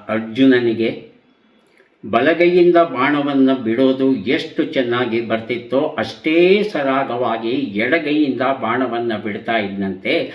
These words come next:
ಹಾಗಾಗಿ ಅವನಿಗೆ ಇರುವ ಹತ್ತು ಹೆಸರುಗಳಲ್ಲಿ ಸವ್ಯಸಾಚಿ ಅನ್ನೋದು ಸಹ ಒಂದು. ನಾವು ನಮ್ಮ ಮಕ್ಕಳಿಗೆ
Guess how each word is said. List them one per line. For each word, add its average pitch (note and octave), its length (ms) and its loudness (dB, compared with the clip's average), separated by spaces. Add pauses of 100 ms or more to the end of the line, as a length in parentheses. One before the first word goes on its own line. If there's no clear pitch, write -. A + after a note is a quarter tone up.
(220)
ಹಾಗಾಗಿ C3+ 800 -2
ಅವನಿಗೆ D#3 460 2
ಇರುವ D3+ 500 2
ಹತ್ತು C3+ 760 -2
ಹೆಸರುಗಳಲ್ಲಿ C3 1160 -2 (260)
ಸವ್ಯಸಾಚಿ D3+ 1120 0
ಅನ್ನೋದು B2 420 0
ಸಹ A#2+ 280 -8
ಒಂದು. A#2 680 -6 (1800)
ನಾವು D3 460 2
ನಮ್ಮ C3 400 2
ಮಕ್ಕಳಿಗೆ C#3 1000 -2